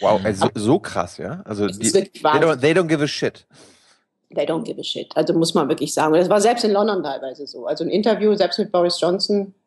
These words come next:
Speaker 2: forget it.
Speaker 1: Hm.
Speaker 2: <laughs>
Speaker 1: Wirklich?
Speaker 2: Also das ist, ja, das ist für die einfach nicht interessant.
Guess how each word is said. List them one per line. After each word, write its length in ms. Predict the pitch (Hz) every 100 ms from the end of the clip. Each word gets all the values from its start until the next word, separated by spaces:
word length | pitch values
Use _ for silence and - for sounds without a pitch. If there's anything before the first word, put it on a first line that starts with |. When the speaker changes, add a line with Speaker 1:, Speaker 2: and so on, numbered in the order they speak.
| _ _ _
Speaker 2:
forget 320 | - 156 180
it. 840 | 147 - - _ _ _ - - -
Speaker 1:
Hm. 340 | - 254 - - -
Speaker 2:
<laughs> 140 | _
Speaker 1:
Wirklich? 380 | 107 131 - -
Speaker 2:
Also 40 |
das 140 | 196 -
ist, 200 | - -
ja, 120 | 339
das 160 | 349 -
ist 140 | 294
für 80 | 302
die 160 | 240 202
einfach 160 | 214
nicht 140 | 196 151
interessant. 580 | - - 339 330 -